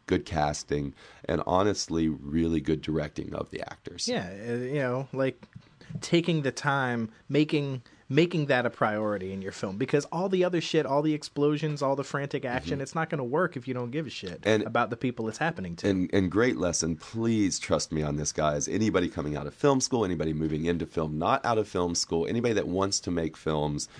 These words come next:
Speaker 1: your number one job as a director, number one, everything else doesn't count if you don't do this well, is to direct. That means to
Speaker 2: <laughs>
Speaker 1: direct your actors.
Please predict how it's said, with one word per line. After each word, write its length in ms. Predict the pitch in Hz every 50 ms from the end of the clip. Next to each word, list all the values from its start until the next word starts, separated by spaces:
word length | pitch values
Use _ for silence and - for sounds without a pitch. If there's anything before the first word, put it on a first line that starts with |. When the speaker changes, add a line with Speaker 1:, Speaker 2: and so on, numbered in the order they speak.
| - - - - - - - - - -
Speaker 1:
your 340 | - - 101 110 113 127 139
number 720 | 131 123 117 117 120 120 120 117 113 120 127 117 101 98 87
one 280 | 80 76 78 76 78
job 300 | 71 80 76 73 73 71 -
as 100 | - 71
a 80 | 76 76
director, 480 | 71 76 71 - - - - - - - _ _ -
number 460 | 95 92 101 110 120 127 131 127 127
one, 360 | 117 95 87 82 82 80 73 - -
everything 460 | - 117 117 127 131 117 - 113 95
else 180 | 90 87 85 -
doesn't 400 | - 85 - 92 92 95 104 -
count 300 | - 92 85 82 85 - -
if 140 | 80 - -
you 80 | 80
don't 320 | 73 67 82 80 85 - 60
do 120 | 90 90
this 220 | 82 85 85 - -
well, 400 | - 85 85 78 73 62 - - - - - - - - - - -
is 180 | 90 90 -
to 160 | - - -
direct. 580 | 87 78 85 78 78 85 85 82 - - - - - - _ _ - - _ -
That 160 | - 85 73
means 220 | 90 101 98 160 -
to 140 | - - 95
Speaker 2:
<laughs> 0 |
Speaker 1:
direct 440 | 80 92 82 80 85 90 87 - -
your 220 | 80 82 85 - - -
actors. 580 | 76 73 76 - - - - - - - -